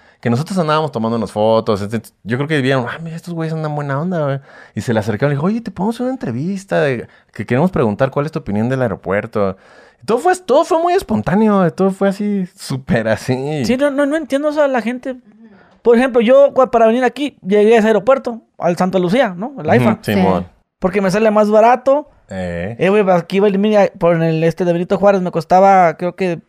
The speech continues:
Speaker 2: veinte mil pesos, algo así, allá me costó ocho mil. O no, siete mil y algo. Y eso porque yo viajo con extra equipaje y viajo con mi esposa.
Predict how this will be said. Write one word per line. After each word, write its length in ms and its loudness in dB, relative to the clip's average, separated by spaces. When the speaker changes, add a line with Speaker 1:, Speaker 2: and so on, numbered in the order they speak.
Speaker 2:
veinte 320 -4
mil 200 -2
pesos, 300 -2
algo 180 0
así, 100 0
allá 120 2
me 80 -6
costó 220 -4
ocho 160 -2
mil. 260 -2
O 80 0
no, 160 4
siete 480 -2
mil 180 -2
y 80 2
algo. 320 0
Y 100 0
eso 160 2
porque 220 -2
yo 60 4
viajo 160 2
con 140 -2
extra 260 -4
equipaje 680 0
y 100 -4
viajo 220 -2
con 120 -6
mi 60 -6
esposa. 640 2